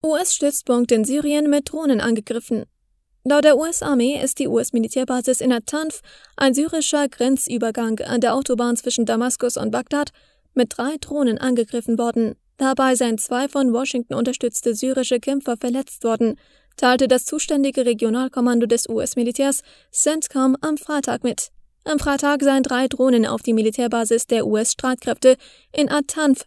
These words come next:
abgefeuert worden, von denen zwei abgeschossen seien und die dritte Drohne sei auf dem Gelände dieser Basis eingeschlagen, was zur Verwundung von zwei Mitgliedern der Freien Syrischen Armee führte, hieß das in der entsprechenden centcom-Erklärung.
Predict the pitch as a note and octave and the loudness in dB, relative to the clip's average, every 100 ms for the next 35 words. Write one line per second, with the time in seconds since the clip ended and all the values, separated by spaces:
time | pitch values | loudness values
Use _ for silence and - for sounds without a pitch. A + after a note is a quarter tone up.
0 | - C#4 - A3+ A#3 A3+ G#3+ A3+ A#3+ A#3 | -8 -6 -2 -2 -2 -4 0 2 2 2
1 | - _ _ - A3+ A3 C4 C4 B3+ - | -2 _ _ -2 0 4 4 6 4 0
2 | A#3+ C#4+ D#4+ D4 - B3+ A#3 A#3+ A3+ A#3+ | -2 -2 -2 -6 -6 -4 -2 -2 0 0
3 | A#3+ B3+ _ - B3 A3 C4 D4+ D4 B3 | 0 -2 _ -2 0 0 -2 -4 -2 0
4 | A#3+ B3 A#3+ B3+ D#4+ D4 - D4 C4+ B3 | 2 2 2 -2 -4 -8 -6 -4 0 0
5 | A3+ A#3 G#3+ A#3+ C4 B3 A3+ A#3 A3+ - | 4 4 4 0 0 0 0 -2 -4 -2
6 | C4 A3+ A3+ A#3 A#3 A#3+ A#3 - _ _ | -2 0 -2 -4 2 2 0 -8 _ _
7 | - B3 - B3 B3 A3+ B3+ B3+ B3 A#3+ | 2 2 4 0 0 2 4 4 2 -2
8 | G#3+ - C4+ B3 C#4+ C#4+ B3+ B3+ B3 - | -4 0 2 2 2 0 4 4 2 -2
9 | D4 D4 B3 B3 B3+ C4+ C4 C4 C4 C#4 | -2 -2 0 0 0 2 0 2 2 0
10 | - G#3+ A#3 A#3 - _ A3+ A3+ - A#3 | 0 0 2 0 -4 _ -4 -4 -2 -2
11 | A3+ - C4 B3 B3 C4 C#4 - D#4+ D#4+ | -2 -2 2 4 4 2 0 -2 -6 -4
12 | D4 C#4 - C#4 - C#4+ C4+ A#3 G#3 A3 | -4 -4 0 0 0 -2 -2 -4 -4 -2
13 | A3+ A3+ A#3 | -2 -2 -4